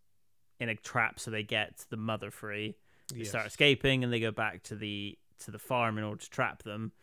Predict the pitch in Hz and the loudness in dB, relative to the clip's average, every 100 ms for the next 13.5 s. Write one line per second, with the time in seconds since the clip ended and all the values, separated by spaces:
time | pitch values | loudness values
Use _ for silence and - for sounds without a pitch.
0 | - _ 120 110 113 107 104 104 110 113 | -20 _ -10 -8 -4 -4 -2 0 2 0
1 | - - _ - _ _ 135 147 139 147 | -4 -12 _ -20 _ _ 2 4 6 4
2 | 123 131 120 120 117 113 110 143 120 127 | 2 0 0 0 -2 -2 0 0 2 0
3 | 123 123 113 101 113 123 113 - - - | 2 0 0 -2 -4 -2 -4 -6 -20 -18
4 | - 123 110 107 113 117 113 110 117 107 | -6 -2 -2 -6 -6 -4 -4 -4 -6 -4
5 | 104 147 - - 113 107 117 104 82 104 | 0 0 0 -8 -10 -6 -6 -6 -10 -6
6 | - 131 - - - 110 117 113 104 98 | 0 2 0 -12 -14 -8 -4 -4 -4 -6
7 | 92 90 131 139 135 117 143 135 113 - | -10 -4 2 4 4 2 2 2 2 -4
8 | - - - 175 156 156 151 139 143 185 | -10 -18 -6 4 6 8 8 8 8 8
9 | 151 156 135 113 117 - 156 - 139 143 | 6 6 6 6 4 8 8 8 2 6
10 | 135 123 107 - 123 107 - 107 101 110 | 6 4 0 -2 -2 -2 -2 -2 -2 -4
11 | 107 113 107 104 131 120 104 - 110 - | -2 0 -2 -4 -2 -2 -2 -6 -6 -2
12 | 117 - 107 - 110 107 104 107 110 - | -4 -4 -10 -4 -4 -2 -4 -4 -4 -6
13 | 101 110 107 - 110 | -10 -10 -10 -8 -8